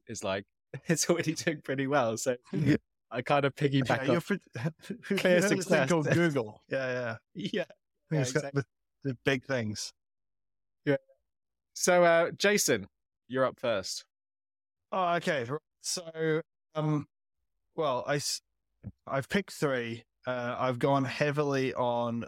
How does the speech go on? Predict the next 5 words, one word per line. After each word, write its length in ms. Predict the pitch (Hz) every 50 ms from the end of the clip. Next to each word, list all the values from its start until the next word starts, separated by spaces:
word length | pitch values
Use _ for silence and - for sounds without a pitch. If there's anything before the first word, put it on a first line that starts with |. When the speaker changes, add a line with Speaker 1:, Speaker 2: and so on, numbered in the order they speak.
| - - 117
Speaker 2:
Australian-led 1400 | 113 - - - 123 117 117 113 113 110 107 107 107 101 - _ _ _ _ - 117 117 110 110 107 110 107 - - -
or 460 | 110 110 107 107 104 104 101 104 101 -
based 280 | 117 110 107 - -
companies. 520 | - 104 101 101 - 107 107 117 131 - - _ _ _ _ _ _ _ _ _ _ _ _ _ _ _ _ _
So 140 | - - -